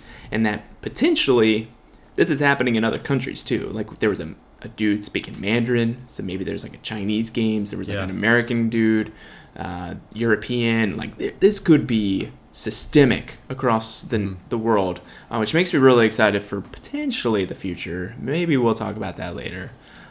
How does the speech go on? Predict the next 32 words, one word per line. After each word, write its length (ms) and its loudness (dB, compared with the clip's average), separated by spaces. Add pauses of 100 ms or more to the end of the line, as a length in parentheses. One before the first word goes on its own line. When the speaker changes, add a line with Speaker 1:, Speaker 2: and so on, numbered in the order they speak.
Speaker 1:
Um, 420 -2 (120)
but 220 4
what 160 8
else? 260 2
What 160 8
else 340 2
really 280 6
stuck 260 0
out 160 2
to 100 -2
you 120 4
as 100 -2
something 400 -2
that 160 -4
made, 560 -2
that 180 -4
stuck 400 -4 (1120)
sui-, 440 2
or 160 -6
suicide, 540 -8
<laughs> 200 -12
suicide, 680 2
Speaker 2:
<laughs> 60 -4
Speaker 1:
Squid 220 4
Game. 440 6 (240)
I 60 0
was 60 2
about 100 4
to 40 4
say 160 4
Suicide 420 4
Squad. 300 -2